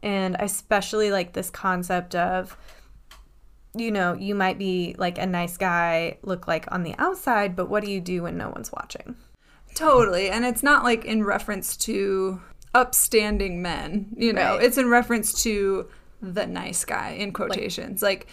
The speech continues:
Speaker 1: Yeah.
Speaker 2: the guy who always has a justification for his actions, and it was never, you know, intentional, and he's not responsible for anything. And
Speaker 1: Yeah.
Speaker 2: like, he's just a poor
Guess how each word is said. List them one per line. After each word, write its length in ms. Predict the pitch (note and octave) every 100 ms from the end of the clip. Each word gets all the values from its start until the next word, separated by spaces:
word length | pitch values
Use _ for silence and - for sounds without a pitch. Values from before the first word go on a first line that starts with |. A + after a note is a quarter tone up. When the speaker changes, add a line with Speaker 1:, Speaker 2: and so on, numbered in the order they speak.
| -
Speaker 1:
Yeah. 180 | - -
Speaker 2:
the 100 | A#3
guy 380 | B3 B3+ B3+ B3
who 500 | A3 G#3+ G#3 G3+ -
always 360 | G#3 A#3 B3+ B3+
has 140 | G#3+
a 60 | G#3+
justification 720 | G#3 - F#3+ G#3 F#3+ F3+ F#3+
for 100 | G#3+
his 100 | G#3
actions, 680 | - E3+ F3 F3+ F3 F3+ F#3
and 160 | G3
it 40 | F3+
was 180 | G3 A3
never, 680 | C4+ C4 B3+ B3 A#3+ A#3+ - - - - - -
you 100 | A#3
know, 200 | G#3+ G3+
intentional, 800 | A3+ A#3 B3+ A3+ - A3+ G#3+ G#3+
and 220 | F#3 F3
he's 340 | F#3 B3 C4+ C4
not 360 | A#3+ A3+ G#3+
responsible 600 | G#3+ G#3+ A3+ A3 A3 G#3+ G#3
for 120 | G#3+
anything. 720 | G3 G3+ G3 G3+ G3 F#3+ F#3+
And 220 | F3+ E3
Speaker 1:
Yeah. 240 | F#3+ F3 - F#3+ -
Speaker 2:
like, 380 | A#3 G3 F#3+ - - -
he's 300 | A3+ C#4 C4+
just 220 | D4+ C4+ C#4+
a 80 |
poor 720 | C4+ - C4+ B3+ B3+ B3 B3